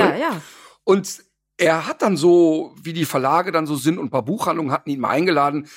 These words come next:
Speaker 2: „Ey, kannst du nicht mal zu Promo-Zwecken hier vorbeikommen und irgendwie ein paar Bücher unterschreiben und ein bisschen vorlesen?“ Das hat er dann gemacht, war zu Anfang eher so ein bisschen schüchtern, würde ich fast sagen,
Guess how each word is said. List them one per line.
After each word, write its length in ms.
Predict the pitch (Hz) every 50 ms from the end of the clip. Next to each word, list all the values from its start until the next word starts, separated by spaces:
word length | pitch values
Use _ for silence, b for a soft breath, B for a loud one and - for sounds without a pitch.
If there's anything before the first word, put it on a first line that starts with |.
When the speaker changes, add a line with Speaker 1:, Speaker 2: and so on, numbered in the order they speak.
| B B B B B
Speaker 2:
„Ey, 100 | - 123
kannst 260 | - - 156 170 -
du 40 | 226
nicht 140 | 208 - -
mal 100 | 175 139
zu 140 | - - 117
Promo-Zwecken 640 | - - - 151 185 208 - - - 139 - - 147
hier 100 | 143 127
vorbeikommen 500 | - 127 - 117 123 143 139 175 151 139
und 280 | 131 123 120 120 - _ _
irgendwie 300 | 123 - 131 123 127 123
ein 60 | -
paar 120 | - 110
Bücher 200 | 110 151 156 175
unterschreiben 460 | - - 131 117 - - 127 127 123
und 80 | 123 117
ein 40 | 113
bisschen 220 | 117 - - 107
vorlesen?“ 460 | - - 107 113 113 - 190 220 294 440 B B B B B B B B B
Das 180 | _ 156 - -
hat 120 | 233 262
er 60 | 294 226
dann 140 | 185 165
gemacht, 520 | 147 139 135 139 165 311 370 - - - -
war 140 | - 175 -
zu 160 | - - -
Anfang 320 | - - - - - 277 -
eher 200 | 190 180 185 175
so 460 | 151 160 175 175 175 185 185 180 -
ein 480 | _ _ _ _ _ _ _ _ _
bisschen 300 | - 135 - - - 110
schüchtern, 680 | - - - - - 311 330 214 - - - 254 254 226
würde 140 | 240 247 254
ich 100 | 214 -
fast 280 | - 233 226 - -
sagen, 400 | - - - - - 415 330 285